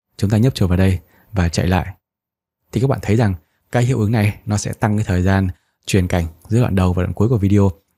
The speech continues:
Nếu như các bạn muốn thay đổi vị trí thì các bạn nhấp vào đây và sử dụng lựa chọn thứ hai là bắt đầu ở cái điểm cắt. Có nghĩa là cái hiệu ứng này nó sẽ bắt đầu ở cái đoạn video thứ hai.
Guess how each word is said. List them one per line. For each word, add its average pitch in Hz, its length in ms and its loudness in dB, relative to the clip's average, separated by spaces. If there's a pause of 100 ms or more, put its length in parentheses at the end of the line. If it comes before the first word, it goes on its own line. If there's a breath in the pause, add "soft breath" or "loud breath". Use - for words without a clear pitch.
(120)
Nếu 131 120 2
như 175 120 4
các 175 80 -2
bạn 101 180 0
muốn 95 260 2 (280)
thay 156 160 0
đổi 107 180 2
vị 92 180 -4
trí 104 380 2
thì - 100 -8
các - 60 -12
bạn - 140 0
nhấp 123 120 2
vào 104 80 2
đây 101 180 2 (340)
và 101 140 0
sử 95 140 0
dụng 95 120 0
lựa 98 120 0
chọn 95 220 -4
thứ 104 120 -2
hai 110 360 2 (260 soft breath)
là 98 180 2
bắt 147 220 -2
đầu 98 320 2 (140)
ở 95 120 -2
cái 135 140 -2
điểm 90 200 2
cắt. - 200 -2 (320)
Có 117 120 0
nghĩa 156 140 0
là 160 100 0
cái 113 160 -2
hiệu 110 140 -4
ứng 101 140 -2
này 92 220 0 (320 soft breath)
nó 98 160 0
sẽ - 200 -2
bắt 160 220 -4
đầu 92 320 2 (120)
ở - 100 -18
cái 117 80 0
đoạn 92 180 -2
video 104 260 2
thứ 98 140 -4
hai. 104 300 0